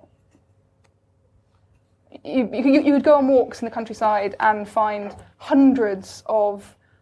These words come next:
bodies of birds just littering the woodlands and the fields. Um, because of the impact, because of the, the poisonous effects of the pesticides that were being sprayed on the crops. Um,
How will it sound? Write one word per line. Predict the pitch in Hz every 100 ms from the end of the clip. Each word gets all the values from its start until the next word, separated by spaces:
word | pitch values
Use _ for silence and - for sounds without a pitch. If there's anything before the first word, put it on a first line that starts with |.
| _
bodies | - 220 208 214 208
of | 196 -
birds | 220 196 190 196 185 -
just | - 214 - 208
littering | 226 214 - 202 202 202 196 - _ _ _ _
the | - - 107 - _ _ _ _ _
woodlands | 220 214 208 208 202
and | 208 202
the |
fields. | 202 202 196 202 208 - _ _ _ _ _ - - -
Um, | 226 208 208 - - - _ _ _ _
because | 247 247 233 220
of | 208 196 -
the | 226 220 -
impact, | 226 214 208 -
because | 226 214
of | 220
the, | 208
the | 208
poisonous | - 220 214 208
effects | - - -
of | 208 -
the | 208 208 214 -
pesticides | - 220 - 190 202 - -
that | -
were |
being | 202 208
sprayed | 208 - 202
on | 202
the |
crops. | 208 185 - - - _ _ _ - - _ _
Um, | - 220 226 220